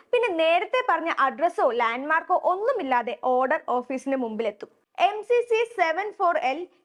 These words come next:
ടി ജെ പി സിക്സ് എന്ന കോഡ് ഉണ്ടായാൽ മാത്രം മതി. പലപ്പോഴും സാധനങ്ങൾ ഓർഡർ ചെയ്യുമ്പോൾ നമ്മൾ നിർബന്ധമായും കൊടുക്കേണ്ട ഒന്നാണ് പിൻ കോഡ്.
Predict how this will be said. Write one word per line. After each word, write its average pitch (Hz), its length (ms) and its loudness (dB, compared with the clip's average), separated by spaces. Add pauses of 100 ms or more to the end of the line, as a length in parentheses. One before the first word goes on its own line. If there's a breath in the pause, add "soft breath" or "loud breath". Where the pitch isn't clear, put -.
ടി 381 220 0
ജെ 440 340 0
പി 339 180 -2
സിക്സ് - 600 -8
എന്ന 539 360 -4
കോഡ് 311 360 2
ഉണ്ടായാൽ 269 400 0
മാത്രം 247 520 -4
മതി. - 220 -14 (400)
പലപ്പോഴും 523 580 0
സാധനങ്ങൾ 381 680 2
ഓർഡർ 330 240 2
ചെയ്യുമ്പോൾ 311 360 0
നമ്മൾ 494 560 -4
നിർബന്ധമായും 320 760 0
കൊടുക്കേണ്ട 277 420 0
ഒന്നാണ് 254 460 0
പിൻ 285 220 -2
കോഡ്. 233 220 -2